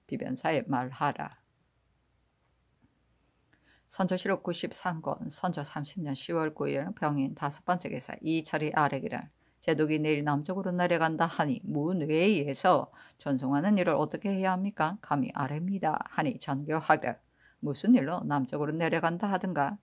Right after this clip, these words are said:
이번 행차가 급하게 이루어지니 반드시 두서가 없어 미치지 못하는 일이 많을 것이다. 양식을 또한 어떻게 할 것인지 매우 염려가 된다. 이러한 사유를 속히 두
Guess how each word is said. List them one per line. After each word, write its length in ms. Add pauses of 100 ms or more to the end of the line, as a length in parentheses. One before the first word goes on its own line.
(240)
이번 280
행차가 600
급하게 680
이루어지니 720 (200)
반드시 460
두서가 560
없어 400 (300)
미치지 460
못하는 500
일이 160
많을 260
것이다. 540 (240)
양식을 420
또한 240
어떻게 300
할 120
것인지 640 (100)
매우 300
염려가 500
된다. 440 (220)
이러한 260
사유를 460
속히 420
두 240